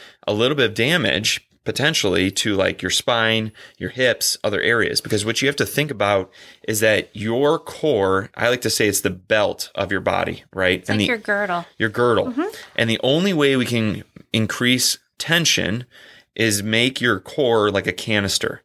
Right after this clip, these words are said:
Speaker 1: right? Think about, like, a can of pop. Think how much pressure is in a can of
Speaker 2: Mm-hmm.
Speaker 1: pop, right?
Speaker 2: Mm-hmm.
Speaker 1: But, and it's really hard to squeeze a can when it's not open, right?
Speaker 2: Right, when it's
Speaker 1: Almost
Speaker 2: full.
Speaker 1: impossible,
Speaker 2: Mm-hmm.
Speaker 1: right?
Speaker 2: Mm-hmm.
Speaker 1: You let all that out, now all of a sudden I can crush that can very easily.
Speaker 2: Mm-hmm.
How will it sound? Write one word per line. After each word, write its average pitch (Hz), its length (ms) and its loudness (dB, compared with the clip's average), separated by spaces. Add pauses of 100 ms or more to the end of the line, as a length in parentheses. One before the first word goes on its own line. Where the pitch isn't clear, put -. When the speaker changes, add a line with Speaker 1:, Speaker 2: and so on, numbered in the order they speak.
(120)
Speaker 1:
right? 107 220 2
Think 143 160 0
about, 135 140 0
like, 123 100 0
a 107 80 2
can 123 240 -2
of - 100 -2
pop. 98 340 -2
Think 113 160 -4
how 131 60 0
much - 240 -2
pressure 120 380 0
is 98 120 -2
in 95 80 -2
a 92 40 -6
can 117 220 -2
of 82 60 -6
Speaker 2:
Mm-hmm. 107 80 -4
Speaker 1:
pop, 98 220 0
right? 98 300 2
Speaker 2:
Mm-hmm. 214 240 -12 (340)
Speaker 1:
But, 113 220 2
and 113 140 2
it's 104 160 0
really 147 320 2
hard 143 280 0
to 110 40 0
squeeze 123 340 0
a 110 40 0
can 113 480 -2 (220)
when 110 120 0
it's - 160 -2
not 113 200 2
open, 107 260 0
right? 92 40 -4 (220)
Speaker 2:
Right, - 40 -18
when 107 100 -2
it's - 20 0
Speaker 1:
Almost 127 220 0
Speaker 2:
full. 240 100 -2
Speaker 1:
impossible, 185 480 0
Speaker 2:
Mm-hmm. 78 100 -12
Speaker 1:
right? 139 280 2
Speaker 2:
Mm-hmm. 208 160 -12 (320)
Speaker 1:
You 123 180 -2
let 147 220 2
all 143 180 2
that 120 220 2
out, 139 440 0
now 117 160 0
all 156 80 -2
of - 40 0
a - 20 0
sudden 120 240 0
I 104 40 0
can 107 180 -6
crush - 340 0
that 107 140 2
can 101 220 -4
very 95 220 0
easily. - 320 0
Speaker 2:
Mm-hmm. 208 260 -10